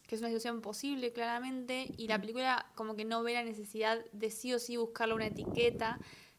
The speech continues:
Speaker 1: ni que sea un gran tema saber exactamente cuál es la selexua-, la sexualidad del personaje.
Speaker 2: Claro.
Speaker 1: Lo que sí, ambas son blancas, pero el cast en general es muy variado. Eh, el que sería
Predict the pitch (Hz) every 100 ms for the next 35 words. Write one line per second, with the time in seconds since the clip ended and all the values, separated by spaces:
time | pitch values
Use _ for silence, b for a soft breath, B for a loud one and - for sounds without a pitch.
0 | - 277 311 302 285 269 269 269 262 277
1 | 247 226 226 - 240 233 247 226 226 240
2 | 226 214 220 214 208 - 214 - - 220
3 | 233 - 220 220 233 220 214 214 220 220
4 | 208 220 - _ _ - 190 185 - -
5 | _ _ _ _ _ _ B B B B
6 | B - 254 285 339 - 262 262 233 233
7 | 285 294 269 254 277 - _ _ 269 269
8 | 285 - 220 240 247 262 254 226 226 262
9 | - 233 226 254 240 226 247 247 247 -
10 | b b b b _ 240 226 220 214 226
11 | 226 240 247